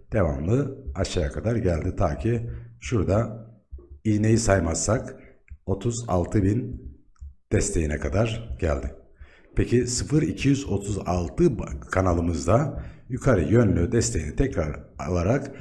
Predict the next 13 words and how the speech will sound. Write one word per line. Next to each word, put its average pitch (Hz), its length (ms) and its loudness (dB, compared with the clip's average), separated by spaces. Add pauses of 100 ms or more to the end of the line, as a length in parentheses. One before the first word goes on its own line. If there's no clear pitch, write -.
(260)
o - 480 4
kanalı 80 440 0
kırarak 117 580 2 (160)
sıfır 90 340 -2
otuz - 340 -6
sekiz - 560 -4 (220)
yani 87 240 0
sıfır 104 360 -2 (680)
üç - 220 -2
yüz 90 120 -4
seksen 90 360 0
iki - 400 -2 (540)
bandı 95 320 0